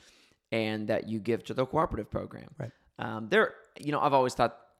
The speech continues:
Speaker 1: not always, but I think that's a little bit too simplistic. There are other things that almost by necessity are required, like being a part of your, uh, local association, your state convention, things like that, are kind of like the doorway in typically,
Speaker 2: They're more
Speaker 1: as I understand.
Speaker 2: recommended and,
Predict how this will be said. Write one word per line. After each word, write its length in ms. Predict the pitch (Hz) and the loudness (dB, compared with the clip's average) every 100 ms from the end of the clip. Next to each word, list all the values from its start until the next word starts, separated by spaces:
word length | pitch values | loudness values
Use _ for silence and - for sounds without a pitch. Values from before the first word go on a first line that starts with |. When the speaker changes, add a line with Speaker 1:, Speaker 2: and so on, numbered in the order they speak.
| - - | -20 -10
Speaker 1:
not 160 | 127 - | -6 0
always, 340 | 117 101 98 - | 0 0 -4 -8
but 120 | - | -6
I 100 | 123 | -6
think 160 | 139 127 | -4 -2
that's 160 | 131 | -2
a 40 | 95 | -2
little 200 | 113 117 | -2 -2
bit 140 | 120 | -2
too 100 | - | -2
simplistic. 580 | 127 135 - 135 - 120 | -4 -4 -6 -6 -6 -8
There 160 | 104 113 | -2 0
are 140 | 113 | 2
other 200 | 117 117 | 0 0
things 300 | 120 120 117 107 | -2 -4 -4 -6
that 160 | - _ _ _ _ | -6 _ _ _ _
almost 500 | - 247 175 147 143 | 2 4 6 4 4
by 140 | - 110 | -2 -2
necessity 580 | 107 - 117 - 117 - | -2 -4 -4 -4 -4 -4
are 120 | 104 | -4
required, 560 | 104 - 104 101 104 | -6 -2 -2 0 -4
like 280 | - 104 - | -6 -10 -12
being 160 | - 104 | -8 -6
a 40 | |
part 200 | 104 110 | -4 -4
of 100 | 101 | -4
your, 220 | 104 104 - _ _ _ _ - | -6 -6 -8 _ _ _ _ -16
uh, 240 | - - - - _ - _ - | -14 -14 -16 -20 _ -20 _ -6
local 280 | 120 117 110 | -4 -2 -4
association, 840 | 113 113 - 113 107 - 107 107 | -2 -2 -2 -2 -2 -4 -6 -8
your 380 | 104 95 104 110 - - - | -8 -6 -6 -8 -14 -20 -18
state 260 | - 110 101 | -4 -4 -2
convention, 480 | 107 104 101 107 | -4 -4 -4 -6
things 160 | 104 101 | -6 -6
like 140 | 101 | -6
that, 320 | - 98 - - - - | -2 -4 -4 -12 -18 -10
are 80 | - | -6
kind 180 | 180 123 | -2 0
of 60 | |
like 220 | 113 110 - 107 | 0 -2 -4 -4
the 80 | |
doorway 520 | 117 120 117 117 110 107 | 0 4 6 6 4 2
in 320 | 104 101 113 | 0 -4 -4
typically, 480 | - 117 - - 123 | -4 -4 -4 -2 0
Speaker 2:
They're 100 | 190 | 2
more 160 | 143 | 4
Speaker 1:
as 100 | 120 | 4
I 40 | 113 | 4
understand. 260 | 110 117 | 2 2
Speaker 2:
recommended 460 | 117 127 127 123 117 | 2 4 4 4 -2
and, 440 | - 107 104 107 | -10 -10 -8 -10